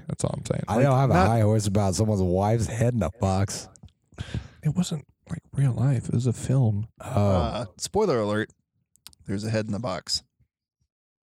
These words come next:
Speaker 1: And that's Seven. We literally recapped Seven quicker than the first movie that we didn't mean to recap
Speaker 2: So the Crimes
Speaker 1: here.
Speaker 2: of Grindelwald. <coughs>
Speaker 1: Good God, already?
Speaker 2: Oops, yeah. We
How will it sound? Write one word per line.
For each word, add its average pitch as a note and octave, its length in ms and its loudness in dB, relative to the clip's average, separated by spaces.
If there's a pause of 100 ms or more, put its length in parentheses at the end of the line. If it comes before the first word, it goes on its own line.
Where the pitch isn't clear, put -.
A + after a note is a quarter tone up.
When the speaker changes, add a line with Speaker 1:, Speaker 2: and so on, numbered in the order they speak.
(380)
Speaker 1:
And A#2+ 120 0
that's D3 200 2
Seven. C3 340 2
We C3 220 4
literally C#3+ 760 2 (580)
recapped A#2+ 560 2
Seven G#2 460 0
quicker G#2+ 580 0 (180)
than A2+ 160 0
the G2 80 2
first - 440 0
movie F#2+ 480 2 (640)
that A#2+ 120 4
we A2 120 4
didn't B2 400 0
mean C#3 300 2
to A#2+ 60 2
recap C#3+ 220 0
Speaker 2:
So - 160 6
the - 80 4
Crimes G#2 340 4
Speaker 1:
here. G#2+ 80 2
Speaker 2:
of - 40 -4
Grindelwald. G2 640 2 (280)
<coughs> - 300 0
Speaker 1:
Good D#3+ 240 4
God, B2 280 4
already? A#2 580 2 (280)
Speaker 2:
Oops, G#2+ 240 -2 (100)
yeah. G#2 380 2
We F2+ 200 0